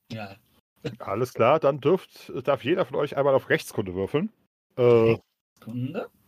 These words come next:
Speaker 2: nachdem wir uns eigentlich so lange in ähnlich ge-, gearteten Gebieten aufgehalten haben, äh, ohne Erschwernis.
Speaker 1: Oh.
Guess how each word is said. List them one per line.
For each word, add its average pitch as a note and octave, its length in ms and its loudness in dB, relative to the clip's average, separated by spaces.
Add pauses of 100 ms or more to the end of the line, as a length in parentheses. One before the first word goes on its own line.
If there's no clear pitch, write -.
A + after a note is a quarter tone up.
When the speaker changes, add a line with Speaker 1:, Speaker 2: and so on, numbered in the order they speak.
(280)
Speaker 2:
nachdem A#2 360 0
wir B2+ 80 -2
uns G#2+ 140 -6
eigentlich A2+ 300 -6
so A#2 160 0
lange G#2+ 260 -2
in G2+ 320 -10 (480)
ähnlich - 480 -4 (120)
ge-, C3 120 -10 (460)
gearteten A2 420 -4
Gebieten G#2+ 360 -10
aufgehalten G#2 480 -8
haben, F#2+ 380 -8 (100)
äh, F2 200 -10 (420)
ohne G#2+ 200 -2
Erschwernis. G#2 520 -6 (540)
Speaker 1:
Oh. D3 880 -6